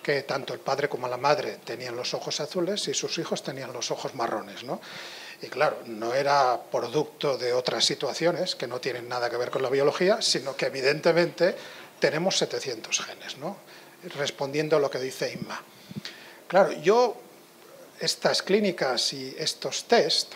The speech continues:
se basan en una reducción, generan un algoritmo que si supiéramos cuál es el papel de cada uno de estos, de estos setecientos genes,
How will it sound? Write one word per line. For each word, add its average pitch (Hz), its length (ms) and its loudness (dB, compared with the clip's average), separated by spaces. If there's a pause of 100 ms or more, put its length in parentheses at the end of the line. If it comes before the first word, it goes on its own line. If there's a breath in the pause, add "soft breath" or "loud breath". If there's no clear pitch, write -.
se - 240 0
basan 185 420 6
en 160 140 2
una 175 260 4
reducción, 139 920 0 (200)
generan 165 480 6
un 151 160 0
algoritmo 139 800 0 (640 loud breath)
que 170 540 4
si - 260 2
supiéramos 185 800 2
cuál 160 260 4
es 147 140 2
el 147 100 0
papel 151 360 2
de 135 100 -4
cada 147 280 4
uno 151 180 0
de 135 80 -8
estos, - 320 -6 (200)
de 143 100 -6
estos - 260 -2
setecientos - 600 0
genes, 180 480 2